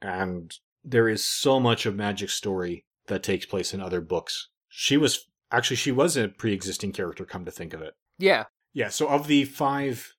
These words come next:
Speaker 1: that are introduced in this graphic novel we were just specifically referring to, yeah, Rain, or not Rain, but Karma was the only one who, who previously existed. But Magik had already existed as of Giant Size X-Men number one. She's the younger sister of Colossus.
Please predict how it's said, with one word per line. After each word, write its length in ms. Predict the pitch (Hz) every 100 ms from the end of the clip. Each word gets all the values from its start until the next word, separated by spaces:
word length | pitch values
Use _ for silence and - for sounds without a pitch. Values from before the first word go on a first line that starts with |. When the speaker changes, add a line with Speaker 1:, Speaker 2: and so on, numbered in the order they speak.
| _ -
Speaker 1:
that 140 | 117
are 80 | 117
introduced 440 | 131 117 113 107
in 120 | - 117
this 180 | 110
graphic 400 | - 113 - 101
novel 260 | 107 107 101
we 120 | 98
were 100 | 95
just 160 | 95 95
specifically 640 | - 98 - 131 - 104
referring 460 | 87 - 104 80 78
to, 300 | - - - _ _
yeah, 260 | 131 104 92
Rain, 500 | 110 110 107 101 92 _ _
or 120 | - 110
not 180 | 110
Rain, 240 | 107 104 90
but 180 | 95 -
Karma 300 | 117 107 101
was 160 | 98
the 60 | 101
only 160 | 95
one 100 | 95
who, 160 | 90 90 _ _ -
who 60 | 95
previously 440 | 104 95 92 101
existed. 460 | 87 90 85 - - _ _
But 300 | - 110 110
Magik 540 | 120 113 110 110 - -
had 220 | - 120
already 300 | - 123 131
existed 360 | 113 110 104 107
as 160 | 104 98
of 140 | 95
Giant 280 | 104 98 98
Size 180 | 98 95
X-Men 320 | 98 - 98
number 240 | 95 92
one. 340 | 92 92 90 95
She's 380 | - 98 90
the 100 | -
younger 300 | 95 92 95
sister 420 | 87 - 123 113 110
of 200 | 101 -
Colossus. 640 | 104 92 - 98 - -